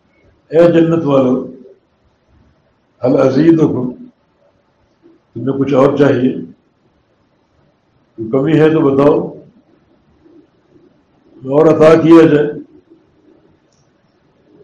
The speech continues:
جنتی کہیں گے، الم تدخلنا الجنہ وتبین وجوہنا، یا اللہ تو نے ہمیں جنت کا داخلہ دے دیا، ہمارے چہرے روشن کر دیے،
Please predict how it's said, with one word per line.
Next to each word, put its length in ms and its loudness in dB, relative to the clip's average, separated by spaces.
جنتی 520 -4
کہیں 340 0
گے، 160 -6
الم 260 -4
تدخلنا 560 0
الجنہ 460 -4
وتبین 460 -4
وجوہنا، 600 -2
یا 160 -2
اللہ 160 2
تو 260 4
نے 120 0
ہمیں 320 -2
جنت 380 -6
کا 140 0
داخلہ 360 2
دے 220 2
دیا، 220 -2
ہمارے 420 0
چہرے 260 4
روشن 420 2
کر 120 -4
دیے، 240 -8